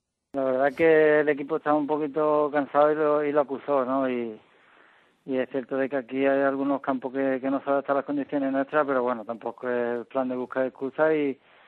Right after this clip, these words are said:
y lo que sí debemos hacer es corregir los errores lo antes posible, ¿no? Que ahora mismo, pues,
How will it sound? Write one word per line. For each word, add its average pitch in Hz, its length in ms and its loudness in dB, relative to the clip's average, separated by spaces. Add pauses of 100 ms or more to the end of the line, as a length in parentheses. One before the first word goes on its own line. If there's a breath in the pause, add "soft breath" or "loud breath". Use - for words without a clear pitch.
(320 soft breath)
y 151 120 -6
lo 143 140 0
que 135 140 -4
sí 139 120 -2
debemos 135 440 2
hacer 139 260 2
es 143 100 -2
corregir 143 480 0
los 139 120 2
errores 135 380 0
lo 139 80 2
antes 135 180 -2
posible, 135 440 -4
¿no? 131 120 -2
Que 127 60 -4
ahora 127 140 2
mismo, 131 480 0 (440 soft breath)
pues, 127 760 2